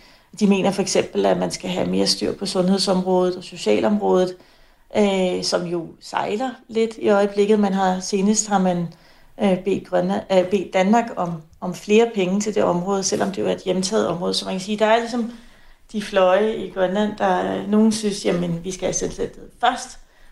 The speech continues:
og så må vi klare de her problemer efterfølgende," og andre siger, "Ej, nu må vi lige have styr på, på de interne, altså de ting, vi har hjemtaget, før vi begynder at snakke selvstændighed." Øh, og der, der vil være, øh, der er, øh, en del siumutter. Jeg ved, at,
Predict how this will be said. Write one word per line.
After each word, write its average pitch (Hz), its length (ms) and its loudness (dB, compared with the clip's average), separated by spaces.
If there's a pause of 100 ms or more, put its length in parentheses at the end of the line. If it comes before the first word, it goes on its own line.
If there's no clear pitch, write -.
(120)
og - 100 -6
så 208 100 0
må 190 120 -2
vi 180 100 -8
klare 185 380 0
de 202 60 -12
her 185 220 -4
problemer - 560 -8
efterfølgende," 220 640 0
og - 200 0
andre 175 160 -4
siger, - 320 -2
"Ej, - 120 -4
nu 196 80 -6
må 202 160 0
vi 196 80 -2
lige 220 200 0
have 220 120 2
styr - 280 -2
på, 185 360 0 (500)
på 185 200 0
de 185 240 -6 (260)
interne, 214 560 4
altså - 180 -4
de 220 180 -8
ting, 208 300 -4
vi 180 60 -14
har 175 300 -2
hjemtaget, 175 480 -4
før 220 320 0
vi 208 80 0
begynder - 360 -8
at 185 100 -2
snakke 180 280 -6
selvstændighed." 185 760 -4 (580)
Øh, 202 160 2
og - 100 -2
der, - 60 0 (300)
der 196 160 2
vil 202 200 2
være, 190 560 0
øh, 180 100 -10
der - 60 -2
er, 202 460 0 (100)
øh, 190 600 2
en 180 160 -2
del 214 240 0
siumutter. 190 400 0
Jeg 190 140 0
ved, 202 160 6
at, 190 300 0